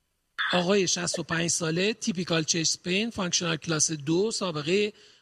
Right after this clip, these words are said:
هایپرتنشن، دیابت و اکس اسموکر، ای اف سی و پنج درصد با وال موشن ابنورمالیتی، ال دی ال صد و هشت،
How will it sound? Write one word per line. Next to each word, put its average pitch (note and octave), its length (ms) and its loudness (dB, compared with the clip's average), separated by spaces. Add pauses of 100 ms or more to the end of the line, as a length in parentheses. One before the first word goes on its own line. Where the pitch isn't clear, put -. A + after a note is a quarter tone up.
(120)
هایپرتنشن، F3 960 2
دیابت F3 760 0
و G3 160 -4 (300)
اکس - 280 2
اسموکر، F#3 840 0 (720)
ای G3 180 8
اف G#3+ 120 0
سی F#3+ 200 2
و F3+ 80 0
پنج D#3 360 -2
درصد E3 500 0
با G#3 140 0
وال E3+ 220 0
موشن D#3+ 320 -4
ابنورمالیتی، D#3+ 840 0
ال G#3 120 2
دی D#3+ 140 2
ال D3+ 120 0
صد D#3 260 -2
و D3 80 -2
هشت، F#3 480 2